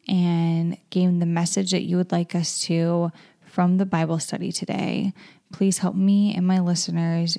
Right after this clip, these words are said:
gain what you would like us to gain and gain the word that you'd like us to share as well. Thank you, God. Amen. All right, guys. So today we are reading John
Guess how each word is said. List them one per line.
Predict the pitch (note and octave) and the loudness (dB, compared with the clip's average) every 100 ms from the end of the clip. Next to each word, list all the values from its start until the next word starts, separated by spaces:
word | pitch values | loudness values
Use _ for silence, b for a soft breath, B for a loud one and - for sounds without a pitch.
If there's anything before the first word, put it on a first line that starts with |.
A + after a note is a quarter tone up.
| - | -6
gain | E3+ F3 F3 F3+ | -2 0 2 0
what | F3+ F#3 | -2 -2
you | E3 | -2
would | E3+ F#3 | -2 -2
like | - | -6
us | - - | -6 -8
to | - | -8
gain | - G3 G3 G3 B B B B - | -6 -4 -4 -4 B B B B -2
and | F3+ D#3+ D#3+ D#3+ E3 - | 0 2 0 -2 -4 -4
gain | F3+ F#3 | 0 2
the | F3+ | 2
word | E3+ F3 F3 | 2 2 2
that | E3+ | 0
you'd | G#3 F3 | -4 -4
like | F3 F3+ | -4 -4
us | - | -6
to | - | -4
share | F3 - - F#3+ - | -4 -2 -4 -4 -6
as | F3 | -6
well. | - - - F#3 - _ _ B B B B _ - | -6 -8 -8 -12 -14 _ _ B B B B _ -2
Thank | F3 - | -2 -2
you, | G#3 | 0
God. | F3+ E3 E3 E3 _ _ _ _ _ _ _ | 0 0 -2 -6 _ _ _ _ _ _ _
Amen. | E3 - G3+ F#3 - _ _ _ _ _ _ _ _ _ _ B B B B B B B - | -8 -8 -10 -12 -14 _ _ _ _ _ _ _ _ _ _ B B B B B B B -2
All | F#3 | 2
right, | F3 F#3 | 4 2
guys. | G3 G3+ F#3+ F#3 F#3 F#3 F#3+ F#3+ - - | 4 6 6 6 6 6 4 2 -2 -2
So | - A3 | 4 6
today | G#3 A3+ F#3+ A#3+ D4 C#4+ B3+ A#3+ A#3 | 6 2 6 6 8 6 6 6 4
we | A#3 A3+ A3+ | 4 6 6
are | A3+ | 6
reading | A3 G#3 G3 F#3+ | 6 6 4 2
John | F3 F#3+ G3 G#3 A#3+ C#4 D#4+ | 6 8 8 6 6 6 4